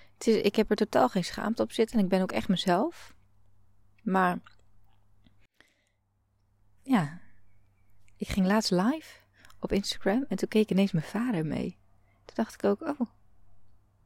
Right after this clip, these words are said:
Hij weet natuurlijk niet dat ik zie v-, dat hij ook <laughs> kijkt. Maar dan, ja, dan heb je ook wel zoiets van, "Oh ja, nu moet ik echt wel," eh,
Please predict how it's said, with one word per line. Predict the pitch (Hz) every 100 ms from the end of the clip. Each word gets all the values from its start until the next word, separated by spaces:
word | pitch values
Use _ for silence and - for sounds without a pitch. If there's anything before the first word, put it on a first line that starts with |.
| _
Hij | - 185
weet | 180
natuurlijk | 180 175 165
niet | 175 180
dat | 175 -
ik | 151
zie | - 185 175 -
v-, | - -
dat | 170 165 -
hij | 175 170
ook | 185 -
<laughs> | -
kijkt. | 202 - - 277 - - _ - 262 - - - - 254 240 220
Maar | 220 226
dan, | 233 226 -
ja, | 214 220 175 180
dan | 196
heb | 202 208
je | -
ook | 220
wel | 226 220
zoiets | 214 208 -
van, | 190
"Oh | 196
ja, | 180 156
nu | 185
moet | 196 208
ik | 190
echt | - 214 208
wel," | - 202 196 196 - -
eh, | 190 190 190 202